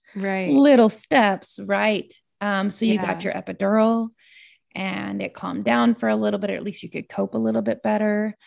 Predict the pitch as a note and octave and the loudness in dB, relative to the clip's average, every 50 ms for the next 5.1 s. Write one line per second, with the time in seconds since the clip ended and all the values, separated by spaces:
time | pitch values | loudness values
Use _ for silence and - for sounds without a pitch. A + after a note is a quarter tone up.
0 | - - _ _ _ _ _ F4 - G3 G3 G3 - - F#3 - E3+ - G3+ F3+ | -20 -20 _ _ _ _ _ _ -8 -6 -4 -4 -2 -2 -4 -4 -4 -4 -6 -4
1 | F#3+ F#3 F#3 G3 G3 G3 - - - G#3 G#3 G#3 G#3 G#3+ G#3+ G#3+ G#3+ G#3 G#3+ G#3 | -4 -4 -2 -2 -4 -4 -6 -8 -6 -4 -2 0 0 0 0 0 0 0 -2 -2
2 | G#3 F#3+ - - - - - A3 G#3 G3 G#3 - G3+ G#3 G#3 G#3 - G#3+ G#3 G3+ | -4 -6 -10 -14 -18 -10 -6 -4 -4 -4 -4 -4 -6 -6 -6 -6 -6 -4 -4 -4
3 | G3 G3 G3 G3 G3+ G#3 A#3 C4+ D4+ D#4+ D#4+ C#4 A3 G3 F3+ - - G3 F#3+ - | -2 -2 -4 -2 -2 -2 -2 -2 -2 -2 -2 -4 -4 -6 -8 -8 -10 -10 -10 -10
4 | - - G3 G3+ G3 F#3+ - G#3 G3 G3 E3+ - - _ G#3 F#3+ F#3 F#3 F#3 F#3 | -10 -10 -8 -8 -8 -8 -8 -8 -8 -8 -10 -12 -16 _ -10 -10 -10 -10 -10 -12
5 | - F#3+ | -14 -16